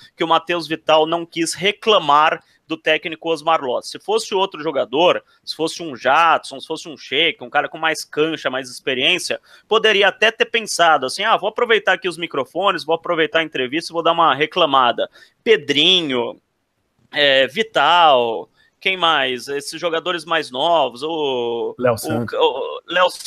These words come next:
Speaker 1: Léo Santos é um, o Léo
Speaker 2: Mas
Speaker 1: Santos é um pouquinho mais, é, é,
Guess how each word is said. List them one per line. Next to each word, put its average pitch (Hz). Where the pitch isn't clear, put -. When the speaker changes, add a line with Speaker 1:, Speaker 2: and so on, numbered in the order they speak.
Speaker 1:
Léo 269
Santos 254
é 254
um, 240
o -
Léo 214
Speaker 2:
Mas 208
Speaker 1:
Santos 220
é 233
um 226
pouquinho 220
mais, 208
é, 180
é, 127